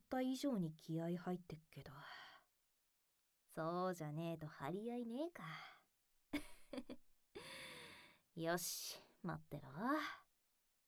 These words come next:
うん。このスカジャンにまた袖通す時が来るとはな。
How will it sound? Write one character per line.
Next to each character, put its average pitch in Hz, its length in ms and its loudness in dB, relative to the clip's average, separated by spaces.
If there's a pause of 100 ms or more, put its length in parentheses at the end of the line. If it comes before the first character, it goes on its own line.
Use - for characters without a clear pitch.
(3000)
う 196 40 -2
ん。 156 120 -6 (3500)
こ 160 280 4
の 180 200 4
ス - 160 -6
カ 190 160 6
ジ 196 80 4
ャ 196 80 6
ン 196 100 4
に 196 100 6
ま 190 200 4
た 226 160 -6
袖 220 280 4
通 277 220 4
す 277 80 0
時 208 240 2
が 165 120 -6
来 - 180 2
る 208 100 4
と 233 80 2
は 165 140 2
な。 226 580 4